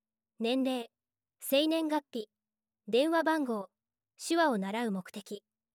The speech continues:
手話教室申し込みを記入しお申し込みください。送付先郵便番号五五九の八六ゼロ一、住之江区三崎三の一の十七、住之江区役所保健福祉課、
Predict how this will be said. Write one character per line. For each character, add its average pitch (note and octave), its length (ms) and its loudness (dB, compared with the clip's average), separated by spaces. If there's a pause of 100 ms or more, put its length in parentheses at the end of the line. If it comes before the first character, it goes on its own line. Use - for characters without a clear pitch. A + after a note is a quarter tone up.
(340)
手 C4 120 2
話 D4+ 100 4
教 E4 220 2
室 - 180 -4
申 D#4 220 2
し - 60 -6
込 D#4 140 0
み C4 120 2
を G#3+ 80 -2
記 A3 160 -6
入 A#3 160 0
し A#3+ 180 0
お G#3 80 -2
申 A3+ 220 -2
し - 40 -10
込 C4 120 -4
み C4 100 -2
く - 80 -10
だ A#3+ 100 -6
さ A#3 140 -10
い。 G#3 100 -16 (600)
送 E4 280 2
付 - 80 -12
先 E4 260 -2
郵 D4+ 200 0
便 D#4+ 220 0
番 D#4+ 200 0
号 A3 220 -2
五 A3 240 0
五 A3 200 0
九 B3+ 240 -2
の A3 120 -2
八 G#3 260 -6
六 A#3 240 -2
ゼ B3 140 0
ロ B3 100 0
一、 - 220 -6
住 B3 340 -4
之 D4+ 140 0
江 C#4 60 -2
区 G#3 160 -6
三 G3 140 -6
崎 - 260 -6
三 C#4+ 200 0
の C#4 120 0
一 C4+ 220 -2
の A#3 120 0
十 B3 260 -2
七、 C4 240 -2
住 A3+ 300 -4
之 D4+ 140 0
江 D4 60 0
区 D4+ 120 -4
役 D4 180 -2
所 B3 140 -4
保 G#3+ 140 -10
健 B3+ 200 -2
福 - 200 -8
祉 - 120 -8
課、 A3 160 -12